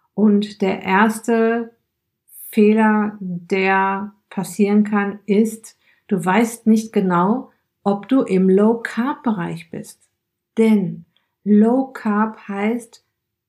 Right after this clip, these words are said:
um die hundert Gramm, eher weniger als hundert Gramm Kohlenhydrate am Tag zu sich zu nehmen. Und gerade zu Beginn ist es nicht so einfach, das einfach so abzuschätzen, ja?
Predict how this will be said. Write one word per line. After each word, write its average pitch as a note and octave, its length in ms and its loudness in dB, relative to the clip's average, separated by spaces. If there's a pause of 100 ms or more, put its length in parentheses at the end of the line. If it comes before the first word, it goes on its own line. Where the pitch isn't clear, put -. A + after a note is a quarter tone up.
(180)
um B3+ 220 4
die C#4+ 160 2
hundert B3 320 -2
Gramm, F#3+ 380 -6
eher G3+ 320 -4
weniger A3 500 -2
als - 220 -10
hundert F3+ 240 -8
Gramm F#3+ 200 -6
Kohlenhydrate G#3+ 840 -4
am F3 160 -6
Tag E3+ 380 -10 (200)
zu G3 220 -2
sich E3+ 220 -6
zu - 120 -8
nehmen. - 280 -10 (1000)
Und G3+ 460 -4
gerade A3 600 0
zu A#3+ 160 -2
Beginn A3 720 2
ist G3+ 240 -4
es G3+ 240 -6
nicht A3+ 400 0
so A3 600 0
einfach, G#3+ 560 -2
das - 280 -10
einfach A3 340 -2
so - 160 -6
abzuschätzen, - 920 -6
ja? G#3 340 -4